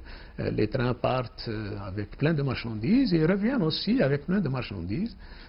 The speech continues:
Euh, cela aussi dénote, euh, euh, le dynamisme de l'économie chinoise et surtout l'ouverture de l'économie chinoise.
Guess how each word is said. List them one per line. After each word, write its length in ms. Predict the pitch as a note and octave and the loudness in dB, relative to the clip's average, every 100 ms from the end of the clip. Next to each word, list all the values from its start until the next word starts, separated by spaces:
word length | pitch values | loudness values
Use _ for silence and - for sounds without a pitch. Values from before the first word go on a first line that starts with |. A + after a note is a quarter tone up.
| - | -4
Euh, 100 | A#2 | -2
cela 340 | A#2 - D#3+ D#3+ | 0 2 4 4
aussi 240 | - G#3+ | 4 2
dénote, 520 | C#3 D3 A#3 C4 - | 2 4 2 0 -2
euh, 420 | A#2+ A2 G#2+ G#2 A#2 - - - A#2 | -4 -2 -4 -4 -6 -12 -14 -10 -6
euh, 500 | - B2 A2+ - A2 A2 F#2+ - - | -4 -4 -6 -8 -8 -10 -14 -14 -4
le 120 | G2 | 0
dynamisme 380 | B2+ C#3+ D3+ C#3 | 2 4 4 2
de 60 | |
l'économie 320 | B2+ C3 B2+ B2 | 2 0 -2 -2
chinoise 340 | C#3 G#3+ A3 | 0 0 2
et 60 | A#2+ | 2
surtout 340 | - C3+ A#3 | 0 4 4
l'ouverture 460 | E3+ D#3 D3 C4+ G#3 | 6 4 2 0 0
de 60 | |
l'économie 340 | B2+ A#2+ A2 G2+ | 0 -2 -4 -4
chinoise. 520 | G#2+ G#2+ D3+ A#3+ | -6 -6 -2 -2